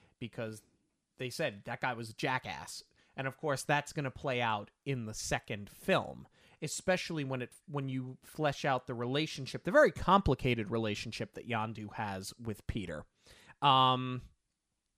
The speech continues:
I love that. The other thing that I really like here is when Peter grabs the Infinity Stone and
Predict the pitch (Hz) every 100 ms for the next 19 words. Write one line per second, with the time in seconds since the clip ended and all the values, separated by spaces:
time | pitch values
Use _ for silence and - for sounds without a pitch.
0 | - - _ _ - 143 139 160 220 175
1 | 151 - 160 185 285 269 254 202 156 135
2 | 120 107 131 123 135 135 117 110 113 123
3 | - _ _ - - 123 107 101 - -
4 | - - _ 147 143 139 131 123 123 -
5 | _ _ _ - 127 147 143 139 135 139
6 | - - 226 285 233 139 139 139 139 131
7 | 120 120 - - _ _ _ _ - 127
8 | 120 117 110 - 123 - 226 165 127 -
9 | 110 82 65 - _ _ _ _ _ _
10 | 139 139 135 131 127 127 123